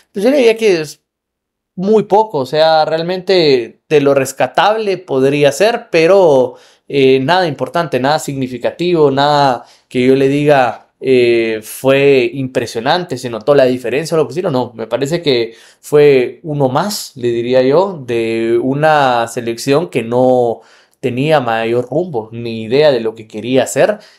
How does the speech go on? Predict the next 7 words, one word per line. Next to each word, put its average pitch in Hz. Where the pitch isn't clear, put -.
y -
que -
tampoco 170
tenía 156
ambición. 143
Ojo, -
yo 156